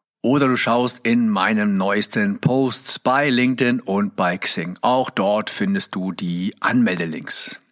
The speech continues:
Ach ja, der Titel des Live-Online-Trainings lautet Change ist geil, sich selbst und Mitarbeitende für Veränderungen motivieren. Das Datum,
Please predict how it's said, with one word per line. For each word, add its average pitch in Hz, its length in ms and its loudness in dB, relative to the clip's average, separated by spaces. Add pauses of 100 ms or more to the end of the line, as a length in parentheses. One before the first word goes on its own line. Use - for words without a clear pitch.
Ach 113 140 2
ja, 107 260 -2
der 113 120 -2
Titel 139 340 2
des 113 200 0
Live-Online-Trainings 110 920 0
lautet 104 380 -2 (320)
Change 170 560 2
ist 120 300 0
geil, 123 440 2
sich 117 220 2
selbst 123 420 0
und 180 240 0
Mitarbeitende 113 800 2
für 104 500 -2
Veränderungen 92 680 -2
motivieren. 87 880 -8 (420)
Das - 180 -2
Datum, 147 520 2